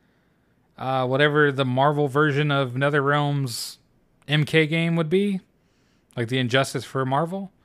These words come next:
There's a lot of potential in the fighting game scene that a lot of these games have ended their developments. They've closed out their D L C cycle,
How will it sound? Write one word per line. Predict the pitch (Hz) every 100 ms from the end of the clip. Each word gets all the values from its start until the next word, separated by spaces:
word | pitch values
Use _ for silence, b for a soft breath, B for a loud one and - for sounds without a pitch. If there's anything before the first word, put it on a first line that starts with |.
| b b b b b b
There's | 143 135
a |
lot | 135 170
of | 170
potential | 165 196 180 190 180
in | 160
the | 170
fighting | 170 180 185
game | 170 143
scene | 117 123 107 101 _ _
that | 131 123 117 -
a |
lot | 117 156
of | 190
these | 175
games | 147 170 147
have | 151 131
ended | 135 160 156
their | 139
developments. | 127 127 139 107 104 - _ _ _ _ -
They've | 123 120 110
closed | - 147 117
out | 131 131
their | 135
D | 117 127
L | 123
C | - 135
cycle, | 143 135 151 143